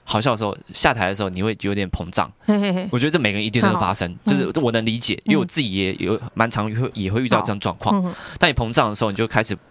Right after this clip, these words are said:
Speaker 1: 不太想要听别人，就是，
Speaker 2: 哦。
Speaker 1: 哎，这个人有可能就是，
Speaker 2: 好。
Speaker 1: 呃，今天表现没有比你好，
Speaker 2: 好，好。
Speaker 1: 然后有可能这，这人给你意见，你其实有点，有可能听不太下去。
Speaker 2: 嗯哼。
Speaker 1: 我能理解这状况，但是我觉得还是希望大家在检讨会的时候能，就是，呃，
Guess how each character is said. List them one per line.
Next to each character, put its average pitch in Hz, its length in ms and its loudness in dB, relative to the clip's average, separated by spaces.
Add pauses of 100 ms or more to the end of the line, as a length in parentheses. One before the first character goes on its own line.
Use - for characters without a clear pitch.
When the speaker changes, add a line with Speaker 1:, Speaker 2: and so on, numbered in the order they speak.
(120)
Speaker 1:
不 - 80 -2 (140)
太 - 180 0
想 95 280 -2
要 113 120 -2
听 113 300 -6 (120)
别 101 160 -2
人， 95 120 -4
就 95 100 -8
是， 110 120 -2
Speaker 2:
哦。 220 180 4
Speaker 1:
哎， 202 580 0
这 - 80 2
个 131 120 0
人 101 260 -4
有 113 140 2
可 120 160 -2
能 92 100 -4 (100)
就 127 80 -2
是， 110 300 -2 (140)
Speaker 2:
好。 107 80 2
Speaker 1:
呃， 104 80 -2
今 135 120 -2
天 139 160 0
表 98 140 0
现 123 100 -4
没 113 100 -2
有 107 100 0
比 107 100 -6
你 95 100 -2
好， 180 300 2
Speaker 2:
好， 160 240 0
好。 160 80 -12 (140)
Speaker 1:
然 107 100 2
后 120 60 0
有 120 100 0
可 120 80 -2
能 107 80 -2
这， 123 220 2
这 - 120 -2
人 113 120 2
给 110 80 0
你 92 80 -2
意 107 40 0
见， 101 220 -2
你 98 180 -6
其 - 200 -2
实 110 80 2
有 110 100 0
点， 98 240 -2
有 104 100 -4
可 107 80 0
能 101 80 -2
听 107 140 -4
不 - 20 -6
太 104 140 2
下 202 160 2
去。 214 160 -2
Speaker 2:
嗯 - 80 -14
哼。 - 320 -18 (220)
Speaker 1:
我 135 100 2
能 156 100 2
理 160 120 4
解 147 100 4
这 131 140 2
状 113 180 2
况， 110 160 0
但 120 100 0
是 120 120 0
我 104 100 0
觉 104 140 0
得 110 40 0
还 110 120 0
是 110 60 0
希 - 160 0
望 110 140 0 (200)
大 117 120 4
家 107 160 0
在 113 120 -2
检 98 160 -2
讨 92 160 0
会 104 100 -2
的 95 100 0
时 92 140 -4
候 95 140 0
能， 90 260 -4 (460)
就 - 80 -2
是， 92 360 -2 (280)
呃， 95 400 -2